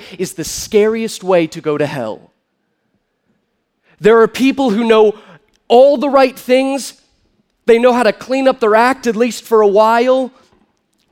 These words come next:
and yet they have never been made new creations in Christ Jesus. And Jesus calls them what?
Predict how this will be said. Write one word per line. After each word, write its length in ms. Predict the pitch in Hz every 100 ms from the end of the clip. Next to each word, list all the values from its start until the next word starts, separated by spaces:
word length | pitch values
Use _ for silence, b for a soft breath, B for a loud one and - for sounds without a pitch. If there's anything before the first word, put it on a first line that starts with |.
| _
and 200 | 175 165
yet 260 | 156 208 208
they 140 | 208
have 200 | 185 160
never 460 | 156 175 190 202 214
been 220 | 196 190
made 380 | 165 156 147 127
new 180 | 151 180
creations 840 | - 160 151 147 - 151 143 143 B 165
in 180 | 156 147
Christ 400 | 165 151 143 -
Jesus. 600 | 135 117 98 107 - _ _ _ _ b b b b b b
And 140 | 196 165
Jesus 340 | 247 233 233
calls 240 | 247 220
them 160 | 160 208
what? 420 | 180 180 117 -